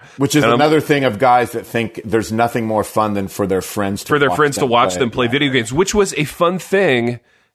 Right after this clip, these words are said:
Speaker 2: at an arcade in a mall. Am I right? Like,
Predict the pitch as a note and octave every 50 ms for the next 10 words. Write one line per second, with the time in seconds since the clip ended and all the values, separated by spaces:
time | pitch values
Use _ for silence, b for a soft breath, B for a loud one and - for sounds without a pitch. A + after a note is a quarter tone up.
0 | _ - - A#2+ C3+ C#3+ D3+ D3+ D3 C#3+ C#3 - - D#3 D3 D3 D3 C3 A#2+ A2+
1 | A2+ A#2 A#2+ B2 A#2 A2 G#2+ A2+ A#2 G#2 E2+ D2 - - _ _ _ - G2 G2
2 | G2 F#2+ F#2+ F#2+ G2 G#2 B2 C3 - A2 A2 A2 G2+ F#2+ - - -